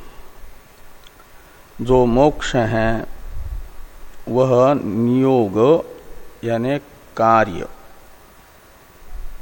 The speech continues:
मनोनिर्वर्त्य उपासना रूप जो कार्य है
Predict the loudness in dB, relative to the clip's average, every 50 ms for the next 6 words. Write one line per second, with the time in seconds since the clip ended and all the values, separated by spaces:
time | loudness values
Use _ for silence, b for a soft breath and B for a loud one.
0 | -12 -14 -14 -14 -16 -18 -20 -20 -20 -20 -16 -12 -8 -4 -2 0 0 2 2 2
1 | 0 0 0 0 2 2 2 2 2 2 2 2 -2 -6 -8 -4 0 0 0 0
2 | 0 -2 -8 -14 -20 -20 -20 -20 -20 -20 -12 -10 -8 -8 0 2 4 4 4 2
3 | 0 -6 -4 -2 0 0 0 -2 -4 -6 -6 -4 -4 -6 -6 -6 -4 -2 -2 -4
4 | -6 -8 -14 -20 B B B B B B B B B B -20 -18 -12 -4 -2 0
5 | 0 0 -2 -2 0 2 4 4 4 2 2 0 -2 -2 -2 -4 -4 -4 -4 -6